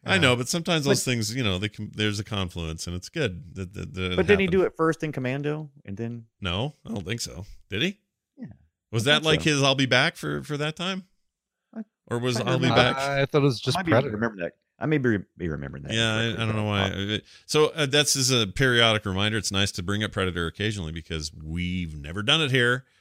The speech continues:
Speaker 1: and
Speaker 2: Yeah.
Speaker 1: we're terrible
Speaker 3: And I have
Speaker 1: people.
Speaker 3: the three D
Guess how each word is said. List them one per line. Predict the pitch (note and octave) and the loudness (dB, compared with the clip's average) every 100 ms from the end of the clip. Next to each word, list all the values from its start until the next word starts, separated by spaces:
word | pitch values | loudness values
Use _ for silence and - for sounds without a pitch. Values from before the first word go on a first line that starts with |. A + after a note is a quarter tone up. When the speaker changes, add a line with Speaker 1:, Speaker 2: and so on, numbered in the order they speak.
| _ - | _ -4
Speaker 1:
and | |
Speaker 2:
Yeah. | G#2 G#2 | 0 2
Speaker 1:
we're | G2 G#2 | 2 2
terrible | - B2+ C3 | 2 4 8
Speaker 3:
And | D3 D3+ | 8 8
I | D3+ | 6
have | D3+ D#3 D#3+ | 8 8 6
Speaker 1:
people. | |
Speaker 3:
the | E3+ | 2
three | - F3+ G3+ F#3+ | 0 0 0 2
D | G#3 A#3+ F#3+ D#3+ | 2 2 0 -2